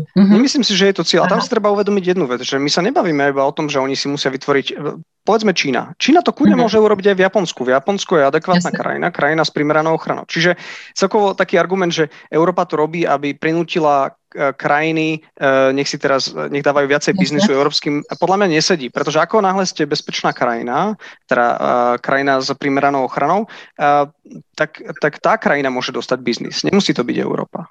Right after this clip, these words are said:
Speaker 2: hej? Am,
Speaker 1: Mhm.
Speaker 2: tam Am-, Američania majú troška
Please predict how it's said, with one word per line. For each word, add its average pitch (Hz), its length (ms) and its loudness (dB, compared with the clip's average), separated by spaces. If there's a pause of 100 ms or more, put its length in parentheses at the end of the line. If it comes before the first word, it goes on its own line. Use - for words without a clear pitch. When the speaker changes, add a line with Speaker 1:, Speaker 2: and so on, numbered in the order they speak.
(160)
Speaker 2:
hej? 202 160 -2 (480)
Am, 127 500 0
Speaker 1:
Mhm. - 120 -18 (220)
Speaker 2:
tam 226 320 -2
Am-, 196 160 -4
Američania 214 480 0
majú 185 160 2
troška 175 320 -2